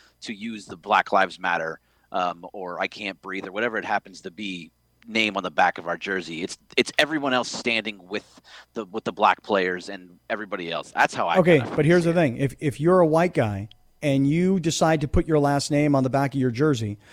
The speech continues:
Speaker 2: are you gonna have people criticizing you now? Like, "Oh, what's that all about? Huh? Oh,
Speaker 1: I
Speaker 2: you
Speaker 1: don't, I
Speaker 2: just,
Speaker 1: don't
Speaker 2: you, you just put your name on the back? Really? You didn't,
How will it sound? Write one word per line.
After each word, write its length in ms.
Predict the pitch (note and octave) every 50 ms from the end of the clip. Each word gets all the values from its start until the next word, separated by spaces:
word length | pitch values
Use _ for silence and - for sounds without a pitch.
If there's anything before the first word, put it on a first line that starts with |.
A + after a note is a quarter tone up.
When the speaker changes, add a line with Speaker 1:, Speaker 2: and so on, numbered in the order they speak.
| - - -
Speaker 2:
are 100 | - D3+
you 160 | D3 D3+ D3+
gonna 160 | D#3 E3+ D#3+
have 260 | D3 D#3+ D#3+ D#3+ D3+
people 280 | - F#3 F3+ - E3+ D3
criticizing 720 | - - E3 D#3+ E3+ E3 - F#3 F3 F3 E3+ D#3+ F#3 F#3
you 80 | F3+ F#3
now? 180 | F#3 F#3 F#3+
Like, 140 | F#3 E3 D3 -
"Oh, 120 | G#3+ A3+
what's 260 | G3+ F#3+ G3+ G3 -
that 220 | - A3 A3+ A#3+ G#3+
all 100 | E3 C#3
about? 280 | A2+ A2+ A2+ G2 - -
Huh? 220 | - D#3+ F#3+ - - - _ _ _ _ _ _ _ -
Oh, 200 | F#3+ A3 A3 D#3
Speaker 1:
I 60 | A2+
Speaker 2:
you 60 | A2 A#2+
Speaker 1:
don't, 100 | - -
I 0 |
Speaker 2:
just, 100 | - -
Speaker 1:
don't 80 | B2+ - - -
Speaker 2:
you, 180 | - E3 D#3 - _ -
you 100 | F3 E3+
just 160 | E3+ F#3 -
put 100 | - G#3
your 100 | F#3+ F3
name 200 | E3+ F3+ A3 B3+
on 80 | C4+
the 60 | C4+ B3
back? 220 | C#4+ D4+ E4 -
Really? 240 | F#3 F#3+ A3+ C4+ C4
You 120 | G3+ F3+
didn't, 260 | F3 G3+ G3+ G3+ F#3